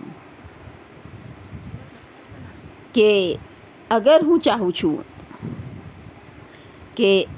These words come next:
જહન્નમના અઝાબની સામે ઢાલ જોઈએ છે મને,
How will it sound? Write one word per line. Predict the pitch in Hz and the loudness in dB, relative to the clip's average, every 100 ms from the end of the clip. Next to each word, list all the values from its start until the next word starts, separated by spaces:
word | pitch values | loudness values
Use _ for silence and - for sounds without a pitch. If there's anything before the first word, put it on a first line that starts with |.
| 165 160 | -12 0
જહન્નમના | 208 190 208 202 208 233 226 220 196 190 - - - | 2 4 2 2 2 2 2 2 2 0 -2 -8 0
અઝાબની | 196 160 226 240 294 285 285 | 0 2 2 4 4 4 0
સામે | 240 208 185 165 | 2 0 2 0
ઢાલ | 117 - 175 185 185 | -2 -2 0 0 -2
જોઈએ | 143 - - | -4 -6 -6
છે | - | -8
મને, | - - | -8 -10